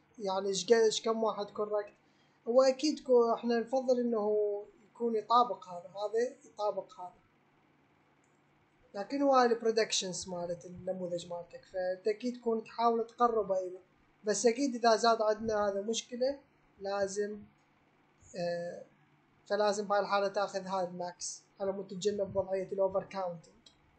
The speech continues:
بعد ما تخلص مرورك على كل الانجرامز وتحدث قيمهن، الوان جرام، تو جرام، ثري جرام،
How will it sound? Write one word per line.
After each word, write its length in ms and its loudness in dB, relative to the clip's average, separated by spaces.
بعد 220 6
ما 160 6
تخلص 440 2
مرورك 460 4
على 220 4
كل 340 0
الانجرامز 1400 0
وتحدث 500 -12
قيمهن، 600 2
الوان 320 0
جرام، 280 0
تو 140 -4
جرام، 400 -2
ثري 120 -6
جرام، 300 -4